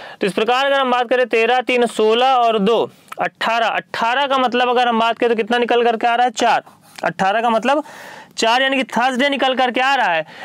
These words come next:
लेकिन यहाँ पे आपने देखा कि जब मंगलवार निकल करके आया तो हमने यहाँ पे बुधवार लिया है, तो इसी प्रकार यहाँ पे जब हमारा Thursday निकल करके आ रहा है तो हम क्या ले लेंगे, Friday, एक दिन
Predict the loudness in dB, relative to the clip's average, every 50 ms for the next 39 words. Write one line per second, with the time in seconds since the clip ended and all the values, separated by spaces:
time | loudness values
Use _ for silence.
0 | -8 -4 -2 0 0 0 0 -2 0 0 0 0 0 0 0 0 0 0 0 0
1 | 0 0 2 0 0 0 0 0 0 0 0 0 2 0 2 2 2 2 2 2
2 | 2 0 -2 0 -2 0 0 0 -2 -2 0 0 0 2 2 0 2 2 2 2
3 | 2 2 2 2 2 0 0 0 0 0 0 0 0 0 2 2 2 2 0 0
4 | 0 2 2 2 2 2 0 -2 -2 0 0 0 0 2 0 2 2 2 0 0
5 | 0 0 0 2 2 2 2 2 2 2 2 2 2 0 0 0 0 0 0 0
6 | 0 0 0 2 0 0 0 2 0 2 2 2 0 0 0 0 0 0 0 0
7 | 0 0 0 0 0 0 -2 -4 -8 _ _ _ _ _ _ -20 -20 _ _ _
8 | _ _ _ _ _ _ -4 -2 -2 0 0 0 2 2 2 2 0 0 0 -2
9 | -2